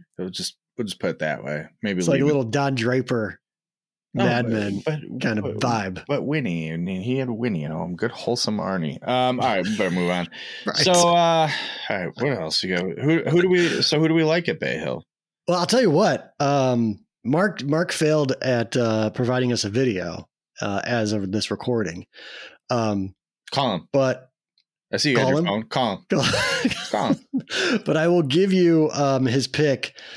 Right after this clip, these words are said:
Speaker 2: uh, which is Will Zalatoris. Uh, but I'll, like, f-,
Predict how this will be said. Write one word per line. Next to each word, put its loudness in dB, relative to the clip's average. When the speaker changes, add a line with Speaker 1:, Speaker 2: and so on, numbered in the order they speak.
Speaker 2:
uh, 0
which 2
is 2
Will 6
Zalatoris. 0
Uh, 2
but 0
I'll, 0
like, 2
f-, -8